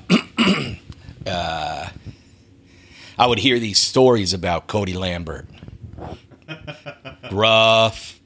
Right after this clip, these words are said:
Speaker 2: Yep.
Speaker 1: little cantankerous, blah, blah, blah. And I'd never met him or spoke to him or any of that, you know?
Speaker 2: Mm-hmm.
Speaker 1: <clears throat> And, uh, but I would watch these events on T V.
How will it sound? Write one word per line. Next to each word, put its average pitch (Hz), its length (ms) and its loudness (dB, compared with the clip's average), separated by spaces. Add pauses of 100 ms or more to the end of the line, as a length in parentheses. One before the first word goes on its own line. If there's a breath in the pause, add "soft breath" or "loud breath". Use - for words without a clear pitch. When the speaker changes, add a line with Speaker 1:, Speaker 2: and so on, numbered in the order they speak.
(100)
Speaker 2:
Yep. - 180 -16 (340 loud breath)
Speaker 1:
little 113 200 0
cantankerous, 113 1300 0
blah, 104 260 -2
blah, 98 140 -2
blah. 80 400 -6 (640 loud breath)
And 131 100 2
I'd 156 180 2
never 170 240 2
met 165 220 4
him 185 180 -2
or 147 60 -6
spoke 143 320 -2
to 151 220 -4
him 151 160 -4
or 123 100 -2
any 143 220 -2
of 110 100 -2
that, 90 300 -2
you 110 100 -6
know? 98 380 -6
Speaker 2:
Mm-hmm. 92 380 -4
Speaker 1:
<clears throat> - 40 -20 (280 loud breath)
And, 151 800 2
uh, 123 340 2
but 135 120 4
I 143 80 4
would 120 180 -2
watch 151 340 -2
these 107 200 -8
events 143 420 -2
on 107 180 -2
T 117 280 -4
V. 135 400 -6